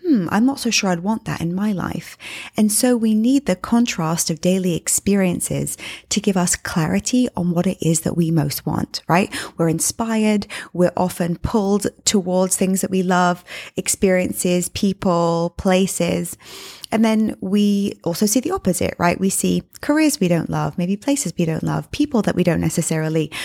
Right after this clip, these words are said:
want to spend our lives with. And so going through life, right, kind of just being out there, we are able to really sift through what it is that we want in our experience.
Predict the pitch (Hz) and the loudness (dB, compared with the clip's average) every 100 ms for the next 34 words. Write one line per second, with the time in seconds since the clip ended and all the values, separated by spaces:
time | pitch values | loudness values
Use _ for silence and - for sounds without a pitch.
0 | - - 170 175 - 170 165 156 160 160 | -6 -2 2 2 2 2 2 2 2 2
1 | 160 - - - - - - - - - | 0 -2 -4 -4 -8 -20 -20 -16 -16 -8
2 | - 202 208 214 185 196 - - _ - | 0 2 2 0 0 -2 -6 -20 _ 0
3 | 247 277 294 - 202 190 175 156 156 196 | 4 4 2 0 0 2 2 -2 -2 -2
4 | 254 - 185 185 - 185 170 - - - | -4 -6 0 0 0 -2 -2 -6 -18 -20
5 | - 277 277 226 196 - 196 190 - - | -2 -2 2 2 2 0 0 2 0 0
6 | 185 180 180 - 190 208 208 - 196 208 | 2 2 0 -2 0 0 0 0 0 0
7 | 180 185 - 180 175 185 226 269 320 - | -2 -8 -2 -2 -2 0 0 2 2 2
8 | - 226 208 - - 185 170 185 285 320 | 2 0 -2 -8 -12 -6 -2 2 0 -2
9 | _ _ _ _ _ _ - - 220 233 | _ _ _ _ _ _ -12 -4 0 2
10 | - 185 - 214 202 175 170 185 180 170 | 2 0 0 -2 0 -2 -2 -4 -2 -6
11 | 170 190 - 185 58 50 - | -4 -4 -2 -2 -2 -4 -6